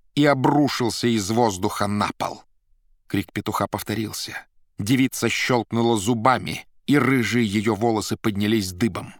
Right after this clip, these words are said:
С третьим криком петуха она повернулась и вылетела вон. И вслед за нею, подпрыгнув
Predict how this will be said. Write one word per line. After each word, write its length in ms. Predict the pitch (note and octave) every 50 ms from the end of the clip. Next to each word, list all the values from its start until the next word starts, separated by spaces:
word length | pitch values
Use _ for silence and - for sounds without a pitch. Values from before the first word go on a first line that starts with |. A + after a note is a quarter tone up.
| _ _ _ _ _ _ _ _ _
С 180 | - - - -
третьим 420 | - B2+ C3+ B2+ - - A2+ G#2+
криком 400 | - - A2+ B2+ A2 - A2 G2
петуха 460 | - G#2+ G#2 - G2+ - - B2+ A#2 -
она 220 | - A2+ A2+ A#2+ A#2
повернулась 720 | - - B2+ A#2 B2 B2 C3 C#3+ E3+ E3 D3 C3 - -
и 120 | - G3+ F3+
вылетела 640 | D#3 D#3+ F3+ B3 A3 E3 D3 - - D3+ C3+ C3
вон. 320 | A2 B2 A#2+ G2+ F2 E2+ - _ _ _ _ _ _ _ _ _ _ -
И 80 | -
вслед 360 | G#2 - - - - G#2 G#2+ G2
за 160 | F#2 G2+ G#2+
нею, 360 | G#2 A2+ A2+ G#2 G2 F2 - - _ _ _ _ _
подпрыгнув 1120 | - C#3 C3 - _ _ - C#3+ D3+ D#3+ C#3+ A2+ G#2+ A2+ G#2+ G2+ F#2+ - - - - -